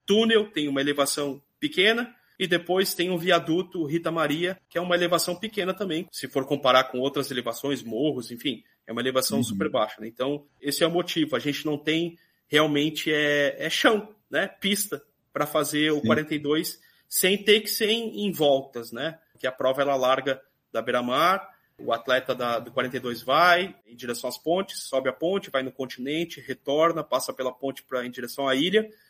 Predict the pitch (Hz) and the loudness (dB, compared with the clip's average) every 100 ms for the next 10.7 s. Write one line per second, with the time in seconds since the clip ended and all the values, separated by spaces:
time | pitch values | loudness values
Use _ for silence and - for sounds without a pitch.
0 | _ _ 147 139 151 151 156 156 147 160 | _ _ 4 6 6 4 4 0 0 0
1 | 147 - 160 175 127 107 - _ _ _ | -2 -2 2 2 2 -2 -8 _ _ _
2 | _ - 254 160 - 123 - 175 214 143 | _ 2 4 4 2 -2 2 6 6 4
3 | 117 - _ _ _ - 156 214 226 220 | -4 -12 _ _ _ 4 6 4 2 0
4 | 190 170 151 127 117 131 208 - _ _ | 0 4 4 4 0 -2 -4 -8 _ _
5 | 143 135 143 139 156 147 147 143 139 - | -8 -4 -2 -2 -2 -4 -2 0 -2 -8
6 | _ 135 170 165 165 139 120 - - _ | _ -4 -4 -2 2 2 0 -10 -20 _
7 | _ 151 143 139 151 160 - 151 151 151 | _ 4 8 8 6 4 4 2 2 2
8 | 156 143 156 165 165 - - 135 - 143 | 0 0 0 0 -2 -8 -10 -8 -4 -2
9 | 143 131 123 - 135 131 143 139 147 131 | -2 -2 -6 -6 -8 -6 -8 -8 -10 -8
10 | 156 143 151 175 175 175 - | -4 0 0 -2 -6 -16 -18